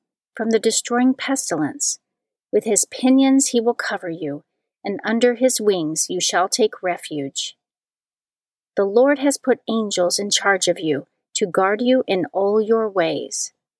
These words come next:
His faithfulness is a buckler and a shield.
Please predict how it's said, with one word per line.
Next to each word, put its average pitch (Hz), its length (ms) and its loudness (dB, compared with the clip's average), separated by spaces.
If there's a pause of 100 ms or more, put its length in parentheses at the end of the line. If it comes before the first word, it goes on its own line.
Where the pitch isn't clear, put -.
(800)
His - 240 0
faithfulness 302 720 4
is 220 140 2
a 196 80 2
buckler 226 600 -2
and 214 160 -4
a 214 60 -4
shield. 160 600 -4